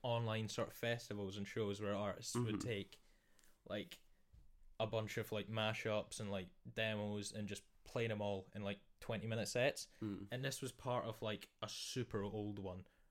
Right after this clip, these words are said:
Speaker 1: from before, I think, even Teen Week came out, which was in, like, February of this year. Of, no, February of twenty twenty-one.
Speaker 2: Mm-hmm.
Speaker 1: Uh, and then,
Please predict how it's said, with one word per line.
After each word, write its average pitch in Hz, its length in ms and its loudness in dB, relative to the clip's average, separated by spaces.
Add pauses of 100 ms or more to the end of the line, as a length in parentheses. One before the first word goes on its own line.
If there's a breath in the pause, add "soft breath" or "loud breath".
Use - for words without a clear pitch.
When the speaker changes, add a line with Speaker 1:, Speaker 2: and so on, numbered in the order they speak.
Speaker 1:
from 110 180 -4
before, 104 600 0 (640)
I 110 60 -2
think, 104 300 -6
even 101 480 -2 (120)
Teen 113 220 0
Week 104 180 0
came 95 240 -2
out, 87 200 -4
which 98 220 -6
was 98 140 -4
in, 92 280 -6
like, 92 200 -4 (180)
February 90 680 -2 (160)
of 92 180 -8
this 90 200 -6
year. 87 180 -4 (440)
Of, - 240 -6
no, 139 180 2
February 123 300 2
of - 80 -6
twenty 110 200 0
twenty-one. 95 400 -2
Speaker 2:
Mm-hmm. 110 280 -2 (580 soft breath)
Speaker 1:
Uh, 110 300 4
and 113 160 0
then, 107 340 2